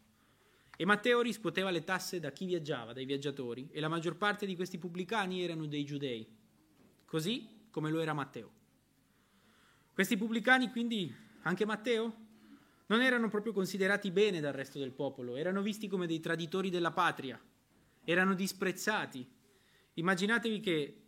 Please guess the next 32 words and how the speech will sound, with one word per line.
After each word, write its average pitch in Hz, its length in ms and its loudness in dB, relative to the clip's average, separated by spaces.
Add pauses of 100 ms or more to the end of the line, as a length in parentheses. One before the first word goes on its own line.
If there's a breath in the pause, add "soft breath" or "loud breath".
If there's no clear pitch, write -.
(160)
erano 196 460 0
esclusi, 185 720 -2
talmente 180 380 -2
esclusi 220 440 -2
dalla 160 200 -2
società, 147 600 -6 (180 loud breath)
a 151 120 0
tal 247 220 0
punto 240 340 2
che 156 80 0
non 156 140 0
potevano 180 380 -2
neanche 180 320 0
pagare 165 640 0
la 143 100 -4
decima 160 400 -2
nel 143 200 -2
tempio, 147 420 0
perché 139 260 -6
il 156 40 -2
loro 190 180 2
denaro 190 340 2
era 160 180 -4
considerato 143 540 -6
impuro. 143 480 -8 (880 soft breath)
Di 180 100 0
conseguenza 208 580 4
erano 151 540 0
proprio 185 480 0
esclusi 220 580 2
da 180 100 2
tutto, 170 560 -6